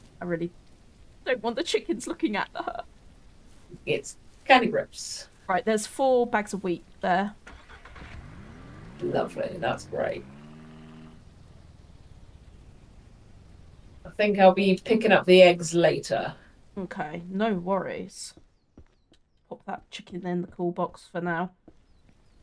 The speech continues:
Speaker 1: Um, and I am gonna go for a little walk, I think, up to main,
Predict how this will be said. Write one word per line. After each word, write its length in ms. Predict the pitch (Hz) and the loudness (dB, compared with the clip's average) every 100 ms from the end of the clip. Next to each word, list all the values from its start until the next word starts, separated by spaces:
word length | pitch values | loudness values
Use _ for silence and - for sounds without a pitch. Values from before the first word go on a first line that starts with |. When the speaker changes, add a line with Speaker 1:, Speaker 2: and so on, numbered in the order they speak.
| - - - _ 190 | -20 -20 -20 _ 0
Speaker 1:
Um, 520 | 185 180 175 180 175 - _ _ - - - - _ 226 | 4 4 4 0 -6 -12 _ _ -20 -20 -20 -20 _ -2
and 280 | 220 208 208 - | 0 0 -2 -2
I 480 | 294 202 143 180 190 | 0 0 0 -4 -4
am 100 | 196 | -4
gonna 180 | 196 185 | -4 0
go 200 | 180 175 | 0 0
for 220 | - 180 | 0 0
a 80 | 175 | 2
little 220 | 175 175 | 2 0
walk, 480 | 180 147 - - - | -2 -4 -6 -10 -20
I 140 | 180 - - | -20 -20 -10
think, 380 | 175 120 196 214 - - - - - | -8 -8 -10 -14 -18 -20 -20 -20 -8
up 160 | 202 - - - - | -6 -6 -14 -18 -8
to 460 | 196 175 175 185 - _ _ _ _ _ _ _ _ _ _ _ _ _ _ _ _ _ _ _ _ _ _ - | -4 -2 -2 -6 -10 _ _ _ _ _ _ _ _ _ _ _ _ _ _ _ _ _ _ _ _ _ _ -10
main, 540 | 185 180 175 175 180 | -2 0 0 -2 -4